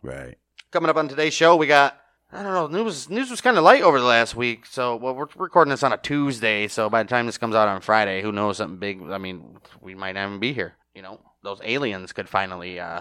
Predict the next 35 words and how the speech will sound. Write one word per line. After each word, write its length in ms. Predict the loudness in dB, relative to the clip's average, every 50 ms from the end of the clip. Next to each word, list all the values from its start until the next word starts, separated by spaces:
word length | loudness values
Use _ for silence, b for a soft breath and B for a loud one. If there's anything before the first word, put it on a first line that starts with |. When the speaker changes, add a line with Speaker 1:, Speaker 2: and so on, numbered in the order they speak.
| -12 -12
Speaker 2:
<laughs> 540 | -14 -10 -8 -8 -6 -6 -6 -6 -4 -2 0
show 160 | 2 0 2
their 140 | 2 0 -2
Speaker 1:
Right. 100 | 0 -2
Speaker 2:
face 260 | -2 -2 -2 -4 -4
and 140 | -10 -8 -8
annihilate 540 | -4 0 0 0 0 0 -2 -4 -6 -6
the 80 | -8 -8
whole 120 | -10 -10
fucking 280 | -10 -10 -14 -14 -14 -16
world. 340 | -14 -12 -12 -12 -12 -14 -16 b b b b b b b b b b 0
But, 140 | 4 6
uh, 80 | 6 6
supposedly 340 | 4 6 8 8 8 8 6
people 240 | 4 4 0 0 0
in 100 | 0 2
North 220 | 0 0 0 -2 -2
Korea 280 | 2 4 6 8 8
are 200 | 10 10 8 10
heartbroken 600 | 10 10 10 10 8 6 6 6 6 6 4 4 4
over 180 | 4 4 4
the 80 | 4 4
way, 280 | 4 4 4 4 4 4
uh, 120 | 2 0
Kim 220 | -2 -4 -6 -6 0
Jong-un 640 | 0 -2 -2 0 0 0 0 0 0 -2 -2 -4 B B B B B B B B B B B _ _ -10
has 160 | -10 -8 -2
lost 240 | 2 2 2 2 0
so 100 | -8 -8
much 220 | -8 -8 -12 -12 -12
weight. 380 | -10 -8 -8 -6 -8 -8 -10 -12
Eh, 240 | -14 -14 -12 -12 -12
it's 120 | -14 -16
a 40 | -20
bunch 300 | -14 -10 -8 -8 -8 -8